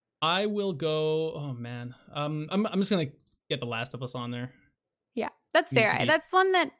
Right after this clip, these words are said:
Speaker 2: probably would have been on my list, um, had I just played a little bit more. I'm, I'm partway through it right now and I'm really enjoying it, but, like, I just didn't feel like I could put it on with, like, the amount that I'd played.
Speaker 1: Yeah, fair, fair.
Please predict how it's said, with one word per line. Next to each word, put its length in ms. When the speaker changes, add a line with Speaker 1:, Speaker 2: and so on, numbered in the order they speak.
Speaker 2:
probably 480
would 120
have 140
been 140
on 120
my 140
list, 480
um, 360
had 200
I 100
just 200
played 200
a 40
little 160
bit 140
more. 280
I'm, 300
I'm 220
partway 400
through 240
it 40
right 160
now 160
and 80
I'm 120
really 240
enjoying 480
it, 260
but, 180
like, 320
I 120
just 180
didn't 200
feel 140
like 140
I 80
could 180
put 160
it 80
on 240
with, 160
like, 200
the 80
amount 300
that 80
I'd 180
played. 340
Speaker 1:
Yeah, 220
fair, 340
fair. 120